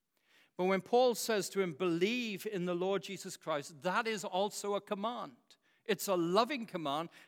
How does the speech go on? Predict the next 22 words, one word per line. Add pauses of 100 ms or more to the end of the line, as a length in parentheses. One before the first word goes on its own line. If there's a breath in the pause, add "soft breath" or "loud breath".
(100)
but
it
is
a
command
all
the
same. (800 soft breath)
And
he
says,
"Believe
in
the
Lord
Jesus
Christ,
and
you
will
be
saved,